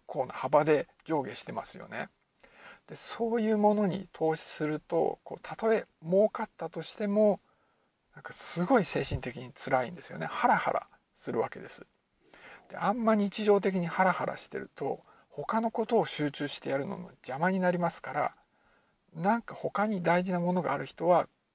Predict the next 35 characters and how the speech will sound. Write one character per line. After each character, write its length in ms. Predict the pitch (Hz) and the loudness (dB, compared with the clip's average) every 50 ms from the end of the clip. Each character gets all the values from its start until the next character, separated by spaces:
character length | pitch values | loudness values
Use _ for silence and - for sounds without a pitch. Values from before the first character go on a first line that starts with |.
| _ _ | _ _
こ 220 | _ - - 202 202 | _ -12 -4 -2 -2
う 60 | 214 | -2
い 40 | 214 | -2
う 40 | 208 | -4
投 160 | - 208 202 | -2 -4 -4
資 80 | 180 - | -2 -4
し 420 | - - - - - - - 151 | -6 -6 -6 -4 -4 -2 -2 2
な 140 | 147 147 151 | 4 4 4
い 20 | |
方 220 | 151 147 160 139 - | 6 8 6 6 6
が 100 | 156 - | 6 0
い 40 | 127 | -4
い 80 | - | -6
っ 40 | - - _ _ _ _ _ | -8 -10 _ _ _ _ _
て 180 | - - - _ _ _ _ _ _ _ | -18 -18 -18 _ _ _ _ _ _ _
い 60 | 143 | -8
う 100 | 139 131 | -8 -8
と 100 | - 131 | -8 -8
こ 120 | - 131 123 | -6 -4 -4
ろ 100 | 101 104 | -4 -6
な 100 | - - | -8 -10
ん 60 | - | -10
で 100 | - 120 | -10 -10
す。 220 | - - - - - _ _ _ _ _ _ _ _ _ _ _ _ _ _ _ _ _ _ _ _ _ _ _ - - - - - - - - _ _ | -10 -12 -14 -16 -18 _ _ _ _ _ _ _ _ _ _ _ _ _ _ _ _ _ _ _ _ _ _ _ -20 -20 -20 -20 -18 -18 -18 -20 _ _
で、 60 | 156 | -4
も 100 | 170 196 | -2 -2
う 20 | 208 | 0
一 160 | - 233 226 | 0 -2 -2
つ 120 | - - | -2 -8
付 260 | - - - - - 135 | -12 -12 -10 -8 -8 -8
け 40 | |
加 200 | - - - 131 | -6 -2 0 0
え 60 | 131 - | 0 0
る 120 | - - | -2 -8
と、 360 | - - 147 147 127 - - | -8 -2 2 4 4 4 2